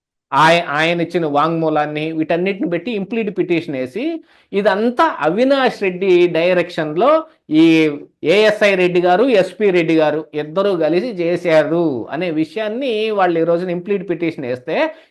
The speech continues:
ఇప్పుడు మొత్తం అంతా వచ్చి అవినాష్ రెడ్డి దగ్గర ఆగింది. యాక్చువల్గా ఈ,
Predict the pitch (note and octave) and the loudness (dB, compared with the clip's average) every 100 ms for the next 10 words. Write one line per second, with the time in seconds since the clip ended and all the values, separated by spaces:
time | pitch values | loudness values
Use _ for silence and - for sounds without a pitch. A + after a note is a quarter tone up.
0 | E3 F3 E3+ E3+ E3+ - F#3+ G3 G#3 A3+ | -8 -4 -2 -2 -2 -2 -2 -4 0 2
1 | G3+ A#3 F3 F#3 F3+ F3 D#3 D3 C#3+ D#3+ | 2 0 0 0 -2 -2 -4 -4 -2 0
2 | C3+ C3+ B2 G2+ - _ _ _ _ _ | 0 -2 -6 -10 -14 _ _ _ _ _
3 | F2+ G#2+ - F3 E3 F3+ F3+ F3 F3+ _ | -12 -12 -4 0 2 4 4 4 -2 _
4 | _ C#3+ D3 | _ -4 0